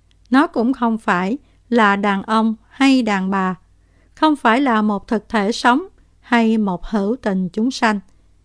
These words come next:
Nó chỉ là địa đại, vốn có đặc tính của sự cứng, thô và mềm. Ngoài ra, trong ngón tay đó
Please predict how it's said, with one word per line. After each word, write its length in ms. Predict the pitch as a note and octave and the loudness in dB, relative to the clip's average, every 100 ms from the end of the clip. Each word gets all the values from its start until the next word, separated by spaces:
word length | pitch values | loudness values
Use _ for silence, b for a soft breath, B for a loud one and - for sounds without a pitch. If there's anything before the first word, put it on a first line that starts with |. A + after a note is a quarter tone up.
| _ _ _ _ | _ _ _ _
Nó 400 | G#3+ G3+ A#3+ E4 - _ - | -2 0 0 -2 -10 _ -4
chỉ 180 | A#3 C#4 | -2 2
là 380 | C4+ G#3+ G3 | 2 2 2
địa 280 | F#3+ G#3 G3 | 0 -2 -2
đại, 380 | G#3 F#3+ F#3 - - _ G#3 | -2 -2 -2 -6 -12 _ -6
vốn 340 | A3 A#3 C#4+ | -2 0 0
có 160 | C4+ C#4+ | -2 -2
đặc 280 | A3 - | -4 -4
tính 240 | - B3 F4 | -4 -2 -2
của 140 | G#3 G3 | -4 -6
sự 280 | - G3+ F#3 | -4 -8 -4
cứng, 260 | B3+ A#3+ E4+ - _ _ _ | -2 0 -2 -8 _ _ _
thô 300 | - C4+ C4+ | -4 0 0
và 200 | G#3+ G3+ | 0 -2
mềm. 360 | G3 F#3+ G3 F3 - _ _ _ _ _ _ _ _ _ _ _ _ _ _ _ _ _ _ - _ _ _ _ _ _ _ _ - | -2 -2 -4 -6 -10 _ _ _ _ _ _ _ _ _ _ _ _ _ _ _ _ _ _ -20 _ _ _ _ _ _ _ _ -2
Ngoài 260 | C4+ C4 B3 | 2 4 4
ra, 220 | D4 C#4 | 2 2
trong 260 | C#4 C#4 | 2 4
ngón 200 | C4+ D4 | 4 2
tay 240 | F4 B3+ B3 | 2 2 4
đó 400 | A#3+ B3+ F4 | 2 2 0